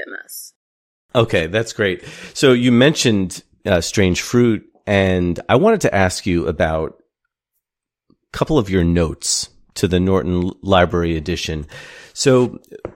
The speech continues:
Speaker 2: of all the notes that you write, one of the ones that I, I really focused on was your description of lynch law.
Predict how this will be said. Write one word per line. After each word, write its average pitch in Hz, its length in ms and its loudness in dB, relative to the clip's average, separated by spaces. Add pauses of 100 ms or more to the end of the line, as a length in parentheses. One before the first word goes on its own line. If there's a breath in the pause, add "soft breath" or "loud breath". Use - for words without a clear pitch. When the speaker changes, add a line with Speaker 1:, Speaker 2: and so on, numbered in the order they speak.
Speaker 2:
of 110 300 0
all 160 160 6
the 151 120 4
notes 101 600 2
that 90 400 0
you 95 140 -2
write, 92 260 2
one 120 240 -2
of 214 100 -4
the 160 100 0
ones 101 280 0
that 90 120 0
I, 85 320 0
I 92 60 -2
really 104 240 0
focused 90 540 -2
on 78 300 -2
was 87 520 -2 (140)
your 101 840 2 (480 soft breath)
description 101 720 0
of 82 260 -6
lynch 90 540 -4
law. 78 440 -4